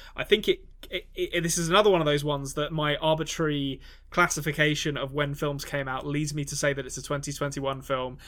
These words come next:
even though it debuted at, I think it was at Venice Film Festival last year.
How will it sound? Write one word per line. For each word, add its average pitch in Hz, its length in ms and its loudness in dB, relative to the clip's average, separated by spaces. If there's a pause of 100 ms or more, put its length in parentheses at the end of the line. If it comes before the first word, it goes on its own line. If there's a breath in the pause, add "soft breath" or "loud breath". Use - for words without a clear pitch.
(140 loud breath)
even 151 180 0
though 151 80 2
it 143 100 -2
debuted 135 480 -2
at, 123 200 -4
I 127 40 -4
think 190 200 -2
it 208 40 -8
was 147 140 -4
at 147 100 -6
Venice 135 600 -4 (120)
Film 139 240 -4
Festival 127 380 -6
last 127 320 -4
year. 123 260 -4